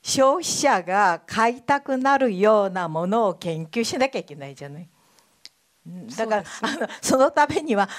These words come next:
Speaker 1: 学びっていうのが必要じゃないですか。時代を学んだり、そういうことをやりながら、今度、あの、お客さんは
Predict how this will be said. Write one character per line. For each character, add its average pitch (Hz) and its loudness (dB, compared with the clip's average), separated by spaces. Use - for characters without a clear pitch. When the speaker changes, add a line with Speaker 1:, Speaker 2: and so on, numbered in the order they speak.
Speaker 1:
学 208 2
び 254 -6
っ - -10
て 320 -2
い - -4
う 277 -4
の 233 2
が - -
必 - -6
要 151 0
じ 165 -4
ゃ 160 0
な 156 -4
い 151 -4
で 151 -6
す 151 -12
か。 147 -4
時 151 -6
代 160 0
を 160 2
学 156 -4
ん 143 -12
だ 156 -4
り、 151 -18
そ 277 2
う - 0
い 294 -2
う 294 -16
こ 302 -2
と 277 2
を 214 2
や 175 2
り 190 -4
な 208 2
が 196 -2
ら、 190 0
今 277 0
度、 202 2
あ 165 -6
の、 156 -2
お 185 0
客 247 -4
さ 269 -4
ん 165 -10
は 170 -2